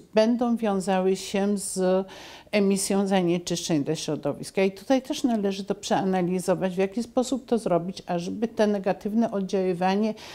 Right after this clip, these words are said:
dla si-, na środowisko i na ludzi, którzy tam mieszkają, było zminimalizować, prawda? Bo my to musimy zrobić, czyli nie, nie powiemy, że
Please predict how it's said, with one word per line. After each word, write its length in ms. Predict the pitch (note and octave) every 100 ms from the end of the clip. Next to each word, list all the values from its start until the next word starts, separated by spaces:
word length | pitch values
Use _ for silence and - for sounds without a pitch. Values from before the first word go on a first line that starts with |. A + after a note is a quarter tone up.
| - -
dla 200 | G3 G3
si-, 200 | G#3+ E3
na 220 | F#3 F3
środowisko 800 | F3+ G3 F3+ F#3+ F3 E3+ - G3+
i 80 | G3
na 140 | G3
ludzi, 340 | G3 G#3+ F#3 F3
którzy 300 | - F3 F3
tam 260 | G3 F3+
mieszkają, 580 | F3+ F3 - D#3+ F3+ G#3+
było 380 | A3 A#3 A3 A3
zminimalizować, 1120 | A#3 B3 C4 C4+ C#4 C#4+ D4+ F#4 A3 - -
prawda? 460 | - C#3 E3 E3 A#3+ - - - - - -
Bo 400 | F#3+ G3+ G#3+ - -
my 160 | A3 A#3+
to 140 | C4+
musimy 540 | B3+ C4 E4 C#4 F#3
zrobić, 680 | E3+ F3 D3+ - F3 F#3+ - -
czyli 180 | A3+ G3+
nie, 260 | G#3+ A3+ G#3+ G3+
nie 240 | A3+ A3 A3
powiemy, 520 | A#3 G#3 B3 A#3 G3+
że 200 | G3